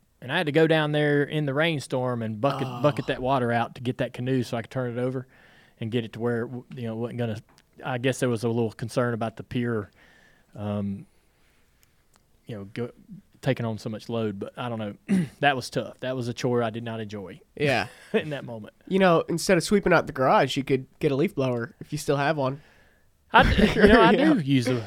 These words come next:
Speaker 1: leaf blower.
Speaker 2: Oh, you do?
Speaker 1: Yeah,
Speaker 2: Okay.
Speaker 1: sometimes I do. But sometimes, you know, you, yeah, gotta get that,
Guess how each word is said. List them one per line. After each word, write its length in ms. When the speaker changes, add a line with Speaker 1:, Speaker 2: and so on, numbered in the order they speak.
Speaker 1:
leaf 220
blower. 220
Speaker 2:
Oh, 40
you 100
do? 220
Speaker 1:
Yeah, 140
Speaker 2:
Okay. 200
Speaker 1:
sometimes 360
I 40
do. 220
But 160
sometimes, 520
you 60
know, 140
you, 260
yeah, 260
gotta 200
get 140
that, 160